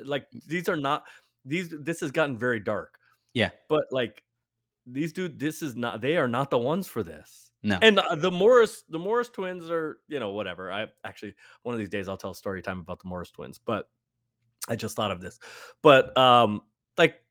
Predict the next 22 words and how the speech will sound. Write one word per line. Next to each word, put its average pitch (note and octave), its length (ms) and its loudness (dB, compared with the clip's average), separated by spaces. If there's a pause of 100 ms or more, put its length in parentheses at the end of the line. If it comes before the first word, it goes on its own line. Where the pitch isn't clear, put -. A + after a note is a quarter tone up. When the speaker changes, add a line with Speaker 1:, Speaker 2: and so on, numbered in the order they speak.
(520)
Speaker 1:
the - 80 -16
Morris, A3+ 460 4
th-, D3+ 120 0
there E3 180 6
ain't C#4+ 120 0
no G3 120 2
punks, G3+ 480 2
but A#2+ 380 -2 (840)
the C#3+ 100 -8
Speaker 2:
That's A#2+ 260 -4
a F3 60 2
little A3+ 120 4
different. A#3+ 340 0
Speaker 1:
Jokic A3+ 180 -6
is C3+ 120 -4
not, C3+ 440 2
he, D3+ 400 -6
Jo-, D3 220 -8
no, D3 520 -4
it B2 180 -4
is C#3 160 -4
like, D3 320 -4